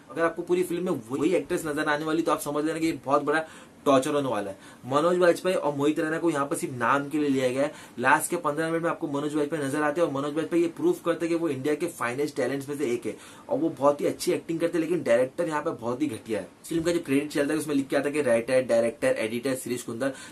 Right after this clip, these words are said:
लेकिन एक चीज और लिखना चाहिए कि this movie is seen one and only by Shirish Kundar। उसके बाद इस film को कोई और देखे भी ना, और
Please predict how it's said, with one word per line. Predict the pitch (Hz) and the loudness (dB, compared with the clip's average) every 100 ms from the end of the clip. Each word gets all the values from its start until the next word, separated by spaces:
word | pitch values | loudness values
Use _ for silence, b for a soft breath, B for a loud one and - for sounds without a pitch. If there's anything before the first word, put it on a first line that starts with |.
| - | -4
लेकिन | 143 170 | -2 2
एक | 143 - | 0 0
चीज | 160 | 2
और | 143 156 | 4 6
लिखना | 143 147 | 4 0
चाहिए | 147 175 | -2 2
कि | 156 120 B B - | 0 -2 B B 2
this | 160 165 | 2 4
movie | 160 170 151 | 0 0 0
is | 170 - - | 0 -2 -4
seen | 170 180 147 | -2 0 2
one | 143 165 | 2 2
and | 165 | 2
only | 143 160 151 | 2 4 4
by | 156 | 2
Shirish | 143 139 139 | 0 2 2
Kundar। | - 120 107 98 - B B 156 | 0 -4 -4 -4 -6 B B -8
उसके | 147 196 | -4 0
बाद | 175 175 | 2 4
इस | 180 170 | 2 0
film | 170 | 0
को | 180 | 2
कोई | 175 170 | 4 6
और | 151 139 | 6 4
देखे | 127 147 151 | 0 2 0
भी | 147 | 0
ना, | 104 | 0
और | 131 | 0